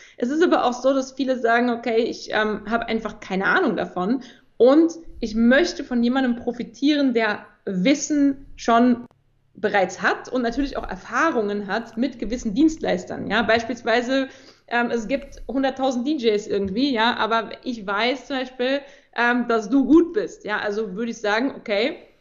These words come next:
das ist einer meiner D Js, die ich empfehlen kann. Und das ist ja für das Brautpaar auch super wichtig, dass sie sich darauf verlassen können,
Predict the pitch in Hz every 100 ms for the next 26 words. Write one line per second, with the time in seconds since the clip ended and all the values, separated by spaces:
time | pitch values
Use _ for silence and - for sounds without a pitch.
0 | - 208 208 202 - 202 208 214 202 196
1 | 190 208 180 208 240 - - 214 185 208
2 | 285 269 208 208 170 - - - 208 226
3 | 233 240 233 233 214 - 233 233 247 -
4 | - 226 240 - - - 208 311 370 262
5 | 196 226 226 - 214 214 196 202 214 202
6 | 190 202 208 196 196 202 208 233 254 247
7 | 240 254 277